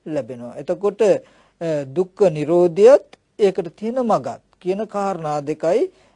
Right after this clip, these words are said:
මේ කම්මපත වාරය තුලද තියෙන්නේ චතුරාර්ය සත්‍ය අවබෝධ කරවීමට තව පර්යායක්. එතකොට අපි මේ කාරණාව ටිකක් දැන් බලමු.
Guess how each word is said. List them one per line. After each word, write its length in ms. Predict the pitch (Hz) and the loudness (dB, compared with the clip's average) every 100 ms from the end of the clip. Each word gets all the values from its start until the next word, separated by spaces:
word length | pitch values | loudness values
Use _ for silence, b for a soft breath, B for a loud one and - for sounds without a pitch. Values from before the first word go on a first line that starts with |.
| b | b
මේ 200 | 160 190 | -4 -4
කම්මපත 540 | - 147 156 170 165 180 | -2 -6 -4 -4 -2 2
වාරය 440 | 165 165 165 170 | 2 4 2 0
තුලද 320 | 165 165 160 160 143 | -2 -2 -4 -4 -6
තියෙන්නේ 440 | 151 156 165 220 | -6 -6 -6 -6
චතුරාර්ය 480 | 214 143 156 156 156 | -4 -6 -2 -2 -2
සත්‍ය 340 | 156 139 - 170 | -8 -10 -4 -2
අවබෝධ 520 | 147 151 147 156 156 | -2 -4 -8 -6 -8
කරවීමට 680 | 151 151 147 147 151 156 160 | -8 -6 -6 -6 -8 -10 -10
තව 180 | - 160 190 | -4 -4 0
පර්යායක්. 680 | 226 214 196 139 110 104 - _ b b b b b | 0 2 2 2 -2 -12 -20 _ b b b b b
එතකොට 420 | 156 202 196 208 | -6 -4 -2 0
අපි 320 | 185 156 208 247 349 _ 170 | 2 0 -2 -8 -10 _ -12
මේ 200 | 156 170 | -6 -6
කාරණාව 640 | 147 151 156 147 151 147 | -4 -2 -2 -4 -6 -6
ටිකක් 360 | 131 135 135 123 | -8 -8 -8 -8
දැන් 240 | 135 139 | -12 -10
බලමු. 420 | 135 139 151 185 | -8 -8 -8 -6